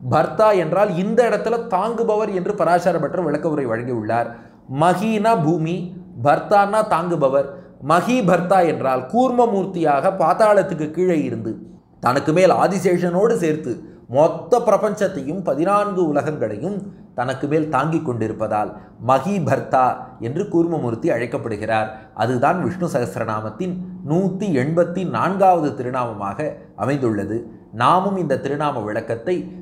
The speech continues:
எல்லோருக்கும் பகிர்ந்து, எல்லோரோடும் இணைந்து, "மகி பர்த்ரே நமஹா"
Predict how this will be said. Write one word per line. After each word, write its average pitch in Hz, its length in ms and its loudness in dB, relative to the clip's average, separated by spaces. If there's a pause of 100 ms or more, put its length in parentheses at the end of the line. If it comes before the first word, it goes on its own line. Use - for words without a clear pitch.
எல்லோருக்கும் 185 720 2
பகிர்ந்து, 120 520 -6 (260)
எல்லோரோடும் 185 760 2
இணைந்து, 135 600 -4 (200)
"மகி 165 480 2
பர்த்ரே 190 540 4
நமஹா" 160 440 0